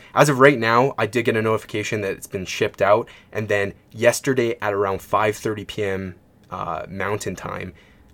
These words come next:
I got my code sent to me. So, uh, I don't know, it was roughly, like, thirty-six hours from when they started sending out codes, I believe, uh, when I <laughs> received my code.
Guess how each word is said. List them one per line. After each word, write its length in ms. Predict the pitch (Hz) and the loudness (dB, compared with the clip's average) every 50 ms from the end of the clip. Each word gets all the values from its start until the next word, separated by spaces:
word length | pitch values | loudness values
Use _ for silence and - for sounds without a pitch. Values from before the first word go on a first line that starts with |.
| - - | -8 -6
I 60 | 110 | -4
got 280 | 101 110 104 101 - 104 | 0 2 2 2 0 -2
my 140 | 98 95 90 | -6 -6 -6
code 340 | - - - 104 95 87 - | -8 -4 -4 -4 -4 -4 -8
sent 220 | - 82 82 80 | -10 -12 -14 -14
to 80 | - - | -14 -16
me. 140 | 82 82 85 | -16 -14 -14
So, 360 | - - 98 92 92 92 - - - - - - - - - _ - - _ _ _ - | -8 -6 -4 -4 -4 -6 -8 -12 -18 -20 -20 -20 -20 -20 -20 _ -20 -20 _ _ _ -10
uh, 500 | - 92 92 90 90 90 90 90 90 90 - - _ - | -8 -6 -4 -4 -4 -4 -4 -6 -6 -8 -10 -14 _ -14
I 60 | 98 | -10
don't 120 | 98 98 95 | -8 -6 -4
know, 240 | 92 90 90 90 - | -4 -6 -6 -8 -8
it 40 | - | -8
was 120 | 117 113 117 | -6 0 2
roughly, 220 | 123 117 117 117 | 2 2 2 2
like, 160 | 101 98 - | 0 0 -2
thirty-six 520 | - - 120 117 117 110 - - 107 - - | -2 -2 -2 -2 0 -2 -2 -2 -2 -2 -2
hours 360 | 78 98 101 104 107 107 - | 0 0 2 2 0 0 -2
from 200 | - - 101 95 | -6 -6 -4 -4
when 160 | 95 98 101 | -4 -2 -2
they 100 | 101 98 | -4 -4
started 560 | 98 - - - - 98 98 95 95 90 85 | -4 -6 -8 -8 -6 -4 -4 -4 -4 -6 -8
sending 340 | - - 92 95 101 104 107 | -8 -6 -6 -6 -4 -4 -4
out 160 | 104 104 - | -4 -6 -6
codes, 280 | - - 104 107 107 113 | -4 -2 -2 -2 0 -2
I 80 | 110 | -4
believe, 460 | 107 120 117 113 117 120 131 143 - - - - - - - - - _ - _ _ _ - - | -4 -4 -6 -6 -6 -6 -8 -10 -12 -18 -20 -20 -20 -20 -20 -20 -20 _ -20 _ _ _ -10 -6
uh, 440 | 107 101 98 95 92 92 90 85 - - | -4 -4 -2 -2 -4 -4 -6 -8 -10 -6
when 200 | 104 104 98 92 | -4 -4 -2 -2
I 140 | 87 92 | -2 -4
<laughs> 140 | 98 92 92 92 | -4 -4 -6 -8
received 360 | - - - - - - - | -10 -10 -10 -10 -10 -8 -8
my 100 | 104 95 | -8 -8
code. 440 | - - - 95 90 92 - - | -6 -6 -4 -4 -4 -6 -10 -14